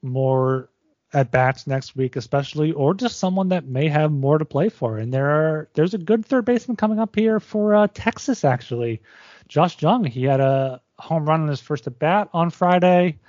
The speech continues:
Oh for two so far tonight on Saturday, but he has a doubleheader on Monday against Miami. What do you think about him for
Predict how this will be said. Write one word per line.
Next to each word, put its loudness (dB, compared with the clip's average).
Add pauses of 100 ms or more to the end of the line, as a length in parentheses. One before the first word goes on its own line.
(340)
Oh 2
for -4
two 4
so 2
far 2
tonight 0
on -2
Saturday, 2
but -4
he -10
has -4
a -4
doubleheader 0
on -12
Monday 0
against -8
Miami. 0
What 0
do 4
you 4
think 0
about 2
him -4
for -2